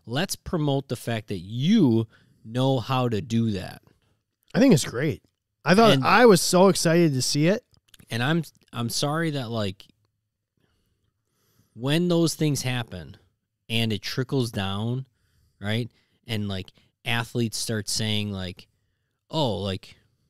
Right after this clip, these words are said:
Speaker 1: can't you just spat me? I have a high ankle sprain."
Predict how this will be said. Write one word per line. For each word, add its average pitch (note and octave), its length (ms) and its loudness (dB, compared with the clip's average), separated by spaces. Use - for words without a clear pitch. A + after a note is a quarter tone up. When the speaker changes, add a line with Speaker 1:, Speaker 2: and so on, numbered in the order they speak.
Speaker 1:
can't C3+ 280 0
you C#3+ 60 -4
just B2 180 -4
spat A#2 340 -4
me? D3 220 -6
I A#2+ 80 -4
have A2 160 -4
a G#2 60 -4
high A2+ 180 -2
ankle A2+ 260 -4
sprain." F2 340 -10